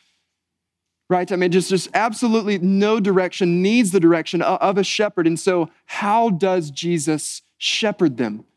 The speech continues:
And he began to teach them many things. And this is our calling a-, as, as the church, as we look out on a world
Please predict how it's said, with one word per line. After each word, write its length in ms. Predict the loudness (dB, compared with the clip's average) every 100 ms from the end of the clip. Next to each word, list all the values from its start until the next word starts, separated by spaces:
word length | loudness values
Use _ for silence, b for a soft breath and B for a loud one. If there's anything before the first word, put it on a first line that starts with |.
| _ _ _ _ _ _
And 140 | -4 -4
he 220 | -2 -2
began 440 | 0 0 2 0
to 140 | 0 -2
teach 460 | -2 -4 -4 -4
them 340 | -6 -4 -4 -8
many 240 | -4 -4 -4
things. 520 | -8 -10 -14 -16 -16 _ _ _ _ _ _ _ _ _ -2
And 80 | 0
this 140 | 2
is 100 | 2
our 140 | 0
calling 480 | 0 -2 2 2 2
a-, 80 | 0
as, 320 | 0 0 -4 -2
as 200 | -4 -2
the 80 |
church, 380 | -4 -2 -2 -2
as 100 | -2
we 80 | 0
look 300 | 2 0 -2
out 360 | -2 -2 -4 -8 b b
on 160 | -2 0
a 40 |
world 520 | 2 2 2 2 0